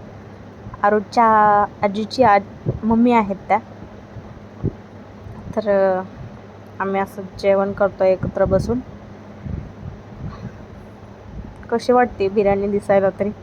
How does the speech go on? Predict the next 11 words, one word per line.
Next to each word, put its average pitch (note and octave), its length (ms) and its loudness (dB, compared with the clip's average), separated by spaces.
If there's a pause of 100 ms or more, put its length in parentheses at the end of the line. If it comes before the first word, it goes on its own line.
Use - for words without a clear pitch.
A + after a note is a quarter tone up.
(960)
छान A3 160 2
वाटते G3+ 400 0
ना, A#3+ 80 -2 (2250)
असं A3 200 -6
एकत्र A3 380 -2
बसून A#3 580 0
जेवण A3 500 -2
करायला G#3+ 360 4
खूप G#3 140 0 (260)
छान G#3 180 2
वाटतं. F3+ 340 -4